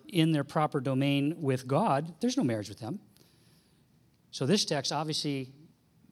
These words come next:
leads us to believe that this is a, a, a ungodly thing going on here, that they left their domain. Now, when we hear there will be no marriage or given in marriage in heaven, some of you here probably think, "Yes."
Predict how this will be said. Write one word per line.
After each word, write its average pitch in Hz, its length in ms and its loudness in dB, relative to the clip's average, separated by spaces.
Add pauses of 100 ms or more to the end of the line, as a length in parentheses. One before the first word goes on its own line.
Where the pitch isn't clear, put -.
(140)
leads 151 260 -2
us 131 120 -6
to 135 80 -12
believe 127 380 -6
that 123 120 -12
this 127 220 -4
is 120 160 -4
a, - 20 -2
a, 117 720 -6
a - 20 -
ungodly 131 500 -2
thing 117 360 -4
going 117 280 -2
on 117 160 -2
here, 120 200 -4
that 113 140 -4
they 120 80 -6
left 131 260 0
their 131 120 -2
domain. 123 500 0 (720)
Now, 160 160 4
when 151 120 4
we 160 100 4
hear 214 120 4
there 214 120 4
will 170 40 2
be 165 100 2
no 160 140 4
marriage 165 320 4
or 143 40 -4
given 170 200 0
in 151 60 4
marriage 151 220 0
in 127 80 -4
heaven, 196 400 0 (160)
some 165 200 0
of 165 40 2
you 160 80 2
here 165 120 0
probably 151 220 -2
think, 147 360 -2 (320)
"Yes." 131 800 -2